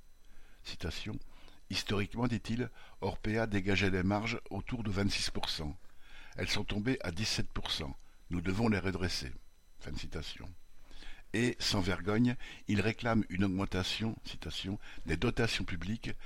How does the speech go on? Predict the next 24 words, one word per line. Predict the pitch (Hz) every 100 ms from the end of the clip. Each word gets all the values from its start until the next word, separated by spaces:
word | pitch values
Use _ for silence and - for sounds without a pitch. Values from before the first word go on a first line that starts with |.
| - -
attribuées | 98 - 110 95 120
selon | 117 107 107
des | 92
critères | - - 104 90
d'autonomie | 101 107 98 101 104
de | 92
la | 87
personne. » | 85 - 73 69 69 - - - - - - - - - - - -
Pourquoi | - - 127
se | -
gênerait-il ? | 101 95 90 - 78 76 - - - - -
Depuis | - 87
des | 87 107 104
années, | 104 117 127 - - -
l'État | 101 117 123
a | 110 80 -
abandonné | 98 113 107 110 110
de | 90
plus | - 120 107
en | 113
plus | 117 104
la | 95
santé | - - 104
publique | 104 90 110 135